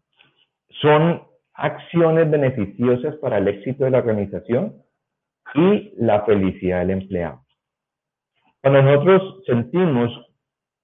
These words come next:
cierta amenaza en la, en las compañías, empieza como, como a bajar la guardia. Esas, eh, digamos,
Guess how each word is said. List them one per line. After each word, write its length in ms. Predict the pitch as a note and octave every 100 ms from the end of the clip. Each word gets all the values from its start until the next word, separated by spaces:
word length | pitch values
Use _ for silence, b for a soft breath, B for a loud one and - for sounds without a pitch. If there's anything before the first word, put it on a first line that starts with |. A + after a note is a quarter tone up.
| _ _ -
cierta 480 | C#3 C3+ C#3 D#3 D#3
amenaza 880 | D3 C3+ A#2 A#2 D3 D3+ - B2+ A#2+
en 160 | - G#2+
la, 140 | G2+
en 120 | F#2 G2+
las 140 | G2
compañías, 560 | B2 A#2 A#2 C3 C#3+ D3 - _ _ _ -
empieza 320 | B2 C3 C#3+
como, 360 | C#3+ A#2+ B2+
como 160 | C3 B2
a 60 | G2+
bajar 180 | G2
la 120 | G2+ A2+
guardia. 340 | A#2 F2+ _ _ _ _ _ _ _ _ _ _ _ _ _ _ -
Esas, 440 | A#2+ B2 C#3+ C#3+ - - _ _ _ _ -
eh, 800 | G#2+ G#2 G#2 G#2 G2+ F#2+ G2+ _ _ _ _ _ _ -
digamos, 500 | G2+ G2+ G2+ A2+